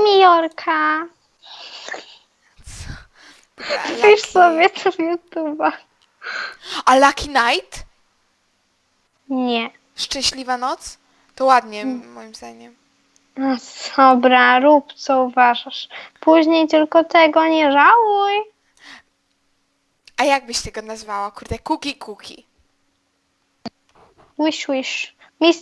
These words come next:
Speaker 1: Riverdale go nazwij.
Speaker 2: Nie, bo nie lubię.
Speaker 1: Jak ja tak nazwę mojego konia.
Speaker 2: Lucky Hunter, Lucky, nie. Szczęśliwy łowca?
Speaker 1: To nie wiem, nazwij mistwa.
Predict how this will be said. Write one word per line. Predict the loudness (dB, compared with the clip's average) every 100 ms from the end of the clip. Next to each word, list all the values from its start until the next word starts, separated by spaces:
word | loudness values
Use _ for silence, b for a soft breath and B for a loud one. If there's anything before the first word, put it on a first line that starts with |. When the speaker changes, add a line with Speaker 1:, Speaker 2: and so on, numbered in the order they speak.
| 0
Speaker 1:
Riverdale | 4 6 4 2 0 -2 -2 -4 -6
go | -8
nazwij. | -8 -10 -10 -10 -12
Speaker 2:
Nie, | -12 -10 -10 _ _ _ _ _ _ _
bo | -20
nie | -20 -20
lubię. | -20 -20 _
Speaker 1:
Jak | 0 0 -2 -10 0
ja | 2 4
tak | 0 -8 -4
nazwę | -4 -2 -2 -2
mojego | -2 -4 -8
konia. | -8 -8 -8 -10 _ _ -18
Speaker 2:
Lucky | -18 -16 -20 -12
Hunter, | -2 -2 -2 -8 -8 -6
Lucky, | -8 -10 -16 -20 -20
nie. | -20 -20 _ _ -20 b b _
Szczęśliwy | -16 -12 -10 -10 -12 -14 -10 -10
łowca? | -6 -4 -4 -6 -2
Speaker 1:
To | 4
nie | 6 6
wiem, | 6 4
nazwij | 4 2 0 -4 -2
mistwa. | -4 -6 -10 -8 -6